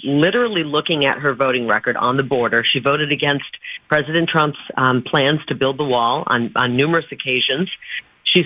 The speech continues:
supports voting rights to illegal immigrants. So all these people you see pouring across the border, she's for giving them voting rights. She's voted that way in the past, and nothing says she wouldn't vote that way in the future. She doesn't believe a wall is effective.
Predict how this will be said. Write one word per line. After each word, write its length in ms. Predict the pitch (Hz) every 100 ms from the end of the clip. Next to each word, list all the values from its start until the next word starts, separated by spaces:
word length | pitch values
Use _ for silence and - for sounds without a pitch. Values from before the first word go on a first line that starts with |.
| -
supports 460 | 160 - 190 185 -
voting 420 | 135 156 180 208
rights 400 | 156 135 131 - - - _ _ -
to 180 | - 180
illegal 400 | 160 175 196 180
immigrants. 380 | 180 180 123 107
So 80 | 160
all 200 | - 170
these 160 | 202 220
people 240 | - 226 226
you 140 | 190 185
see 120 | 196
pouring 340 | 180 180 180 170
across 260 | 180 170 -
the 60 | 160
border, 400 | 160 165 196 208 _ _ _ _ -
she's 300 | - 226 233
for 160 | 233 226
giving 340 | 180 190 175
them 280 | 156 151 147 -
voting 380 | 139 143 131
rights. 320 | 110 95 - - - _ _ -
She's 200 | 156 131
voted 300 | 156 170 180
that 180 | 180 -
way 120 | 170
in 80 | 170
the 60 | 170
past, 500 | - 143 139 135 -
and 180 | 131
nothing 300 | 131 147 160 143
says 160 | 151 135
she 80 | -
wouldn't 300 | 117 131 123
vote 180 | 123 117
that 120 | 131 -
way 140 | 123
in 80 | 113
the 80 | 113
future. 500 | - 120 - 101 - - - - - -
She 120 | -
doesn't 300 | 170 165 185
believe 280 | 180 175 147
a 60 |
wall 460 | 131 131 135 143 160
is 140 | 135 131
effective. 640 | 135 131 135 - 196 208